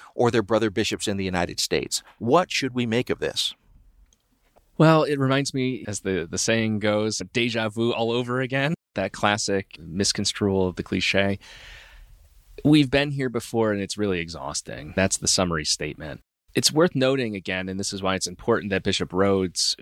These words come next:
Speaker 2: who chairs that committee on pro-life activities for the U S C C B, came out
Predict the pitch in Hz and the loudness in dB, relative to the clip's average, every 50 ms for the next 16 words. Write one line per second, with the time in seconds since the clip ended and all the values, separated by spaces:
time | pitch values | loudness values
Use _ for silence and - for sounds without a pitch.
0 | 98 - - 98 92 90 85 - - - 98 98 101 101 92 - 85 82 - - | -10 -10 -6 -4 -4 -4 -4 -4 -2 0 2 2 2 0 0 0 -2 -2 -2 -4
1 | - - 95 92 90 90 87 87 87 - - 92 90 90 95 107 110 - 98 87 | -4 -2 0 0 2 2 0 -2 -2 0 2 2 4 4 4 2 2 2 -2 -4
2 | - - 101 87 87 90 85 - - 87 85 87 90 87 82 82 - 95 85 - | -4 -4 -6 -6 -6 -6 -6 -4 -4 -2 0 2 2 2 2 0 0 -2 -2 -2
3 | 87 85 82 90 87 87 87 90 85 - - - - - - _ _ - - 117 | -2 -2 -2 -2 -2 0 -2 -2 -4 -6 -14 -20 -20 -20 -20 _ _ -2 2 2
4 | 107 104 101 98 101 101 104 98 | 4 4 4 4 4 2 0 -2